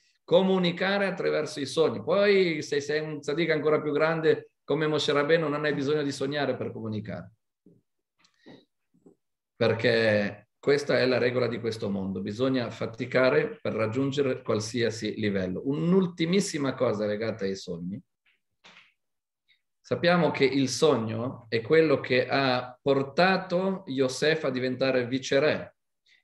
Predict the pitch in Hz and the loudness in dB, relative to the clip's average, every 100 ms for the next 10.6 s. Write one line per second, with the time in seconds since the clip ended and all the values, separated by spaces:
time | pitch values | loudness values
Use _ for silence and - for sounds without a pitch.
0 | - 127 131 - 202 226 - 139 139 160 | -6 0 0 2 2 2 0 -2 2 0
1 | 170 147 131 131 139 113 110 107 165 185 | 0 -2 -4 -2 -2 0 -2 -2 0 2
2 | 175 143 139 143 139 131 - 156 127 120 | 0 0 0 0 -2 -4 0 0 0 -2
3 | 120 135 131 - - 175 202 202 220 - | -2 -4 -6 -14 0 2 4 2 0 -6
4 | 120 127 151 233 202 - 120 185 196 175 | -4 -2 0 0 0 -2 -2 2 2 2
5 | 151 156 156 220 202 - 135 123 160 156 | 0 -2 -2 -2 -4 -4 -4 2 6 6
6 | 143 117 113 110 110 110 139 127 107 107 | 4 -2 -4 -6 -6 0 0 2 0 -4
7 | 117 - - - - 113 160 208 - 151 | -4 -8 -20 -20 -6 2 4 4 4 4
8 | 143 139 123 135 151 214 - - 123 - | 6 4 4 2 4 4 2 -4 -6 -2
9 | 175 190 139 - 165 151 110 104 107 101 | -2 0 -4 -2 -2 0 -4 -6 -6 -6
10 | 107 110 - - - | -6 -10 -16 -18 -20